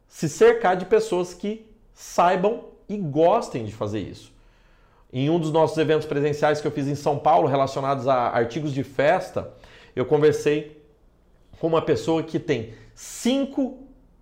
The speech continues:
funcionários somente pra gerenciar o Instagram. E não é pra, ah, só postagem de mídias sociais, não. Venda lá no direct do Instagram. É postagem o dia inteiro, stories o dia inteiro,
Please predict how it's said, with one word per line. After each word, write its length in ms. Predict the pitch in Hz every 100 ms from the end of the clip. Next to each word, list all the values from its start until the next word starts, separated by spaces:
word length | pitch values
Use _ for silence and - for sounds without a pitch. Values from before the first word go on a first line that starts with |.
| _ _
funcionários 920 | - 190 185 180 143 143 156 156 - -
somente 580 | - - 202 165 180 180
pra 160 | - 180
gerenciar 800 | 170 165 156 - 156 - - - - -
o 360 | 165 170 -
Instagram. 600 | 170 165 - 190 170 156 156 - _ _ _ _ _ _ 139
E 80 |
não 180 | 165 180
é 120 | 170
pra, 460 | 247 330 277 196 233
ah, 60 | 233
só 180 | -
postagem 720 | 196 202 - 170 180 202 160
de 100 | 147
mídias 240 | 160 165 165
sociais, 380 | 165 160 165 156
não. 380 | 135 - - - 104
Venda 680 | 101 156 156 180 202 208 - -
lá 280 | 147 151
no 100 | 175
direct 400 | 175 196 165 -
do 80 | 170
Instagram. 460 | 180 180 233 196 170 - - -
É 120 | 127
postagem 840 | 151 185 180 - 170 208 220 214
o 80 | 185
dia 180 | 117 208
inteiro, 480 | 285 180 175 226 247 - -
stories 680 | - - - 165 202 240 185
o 60 |
dia 180 | 170 165
inteiro, 460 | 240 240 160 208